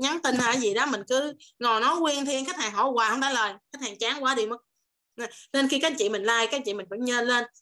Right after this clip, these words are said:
để ý cái khung, khung hình á, khung bên dưới các anh chị. Mình để ý cái bình luận của khách hàng, họ có hỏi cái gì không? Họ hỏi hay không? Hỏi thì mình trả lời. Và trong phiên live các anh chị mình nên tạo thành những cái câu hỏi nha. Thành những cái câu hỏi á.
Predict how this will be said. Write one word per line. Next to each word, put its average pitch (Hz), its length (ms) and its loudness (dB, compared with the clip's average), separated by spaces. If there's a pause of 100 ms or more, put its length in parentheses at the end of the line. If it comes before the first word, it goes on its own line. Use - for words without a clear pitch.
để 202 180 0
ý 311 240 4
cái 339 220 -2 (100)
khung, 285 440 -4 (100)
khung 285 220 0
hình 220 220 2
á, 269 160 -2 (220)
khung 285 300 0
bên 269 160 4
dưới 320 260 2
các 392 120 -4
anh 262 60 -8
chị. 190 140 -8 (180)
Mình 220 240 -4 (200)
để 185 180 -4
ý 302 200 4
cái 349 160 2
bình 220 300 0
luận 190 200 0
của 262 120 -4
khách 320 100 0
hàng, 196 220 -2
họ 175 140 -4
có 254 80 -2
hỏi 190 200 -2 (100)
cái 311 100 0
gì 220 180 4
không? 240 160 0 (400)
Họ 208 180 4
hỏi 202 280 0
hay 311 180 0
không? 247 160 0 (120)
Hỏi 180 240 -10
thì 269 80 -2
mình 190 200 -6
trả 185 120 -2
lời. 220 220 4 (380)
Và 226 180 6
trong 277 220 0
phiên 285 160 0
live 269 200 2
các 339 40 0
anh 294 120 -2
chị 208 120 0
mình 202 180 -4
nên 254 340 0
tạo 175 280 -2
thành 220 160 -4
những 190 120 -10
cái 302 180 -8
câu 311 280 4
hỏi 220 360 -2
nha. 339 220 0 (300)
Thành 226 160 -6
những 196 120 -8
cái 311 140 -8
câu 320 240 0
hỏi 254 300 0
á. 427 120 0